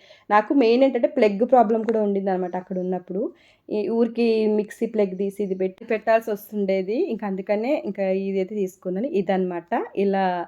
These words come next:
ఉందనమాట నా కిచెన్ అయితే. ఎలా ఉందో కామెంట్ చేయండి. ఇంకా బయటకు వచ్చి చూస్తే మంచిగా వర్షం అయితే పడుతుంది. ఇంకా వర్షంలో వేడి వేడి ఏదైనా తినాలనిపిస్తది కదా. అందుకే స్వీట్ కార్న్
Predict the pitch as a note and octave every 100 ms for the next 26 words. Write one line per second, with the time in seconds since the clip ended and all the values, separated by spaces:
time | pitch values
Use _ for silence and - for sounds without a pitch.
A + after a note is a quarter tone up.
0 | - G3+ G3 G#3 F3+ F3+ F3+ F#3 F#3 F3
1 | F#3+ F3 A4+ F#4 B3 G3+ A3 F#3+ F3+ F#3
2 | F#3+ - F3 E3 E3 C#4+ A#4+ _ _ _
3 | G#3+ F#3 F#3+ F#3+ - - G#3+ G3+ - D#4+
4 | G#3+ G3 G3+ F#3+ - A3 G#3 G#3 G3+ F#3
5 | - F#3 F3 F#3 B3 G#3 F3+ F3 - F#3
6 | F#3 F3+ F3+ G3 F3+ G3 F#3+ F#3+ F3+ F#3
7 | F3+ F#3 F3+ F3 F3+ C4+ F#3+ A3+ - G3
8 | F#3+ - G#3+ G3+